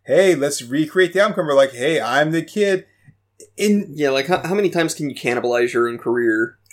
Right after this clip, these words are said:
Speaker 1: Right.
Speaker 2: when that's all you've got going for you? And,
Speaker 1: And
Speaker 2: and, like, at least Macaulay Culkin's self-aware and is like, "Yeah, I'm doing this because that's all I got."
Speaker 1: Right.
Speaker 2: And he, like, he makes it a joke, but this, this guy is just like, "Oh, pe-,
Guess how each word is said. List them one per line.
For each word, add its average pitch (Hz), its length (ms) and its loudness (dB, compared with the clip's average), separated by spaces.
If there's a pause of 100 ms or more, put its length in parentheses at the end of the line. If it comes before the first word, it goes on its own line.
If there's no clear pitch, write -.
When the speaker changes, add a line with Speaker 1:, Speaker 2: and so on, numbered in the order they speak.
Speaker 1:
Right. 233 300 -2
Speaker 2:
when 135 140 0
that's 127 220 0
all 131 120 4
you've 117 160 -6
got 117 160 -2
going 135 320 2
for - 200 -6
you? 92 200 -4 (1000)
And, 220 180 2
Speaker 1:
And - 80 0
Speaker 2:
and, 156 140 0
like, 151 160 0
at 151 100 0
least 247 220 -4
Macaulay 156 340 -2
Culkin's 135 420 -4
self-aware 113 840 -6 (240)
and 131 120 -8
is 127 100 -4
like, 117 340 -2 (160)
"Yeah, 196 220 2
I'm 175 120 0
doing 151 240 4
this 123 200 -4
because - 720 -6
that's 117 160 -8
all 120 140 -4
I 110 60 -6
got." 107 320 -2 (200)
Speaker 1:
Right. 185 400 -4
Speaker 2:
And 156 120 -2
he, 214 120 -4
like, 185 200 2
he 196 120 -4
makes 175 260 0
it 131 80 0
a 123 60 -2
joke, 147 460 -2
but 123 120 -10
this, 156 460 -2
this 160 200 0
guy 139 260 2
is 123 260 0
just - 260 -8
like, 117 280 -4
"Oh, 123 380 0 (560)
pe-, - 280 -4